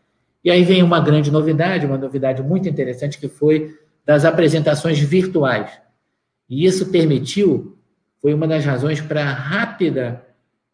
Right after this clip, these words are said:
retomada do crescimento no segundo semestre. Então, ao invés de trabalharmos presencialmente, desenvolvemos capacitação para trabalhar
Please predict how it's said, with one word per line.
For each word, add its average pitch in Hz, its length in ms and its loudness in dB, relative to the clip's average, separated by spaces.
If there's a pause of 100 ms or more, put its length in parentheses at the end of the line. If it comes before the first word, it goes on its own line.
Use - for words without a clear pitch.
(100)
retomada 143 760 -2
do 143 300 -2
crescimento 156 640 -4
no 156 100 0
segundo 151 300 -4
semestre. 135 560 -6 (540)
Então, 147 280 -4
ao 165 120 -2
invés 180 400 0
de 185 80 -2
trabalharmos 143 680 -2
presencialmente, 156 1040 -4 (640)
desenvolvemos 147 920 -2
capacitação 147 800 -8
para 156 160 -2
trabalhar 147 680 -4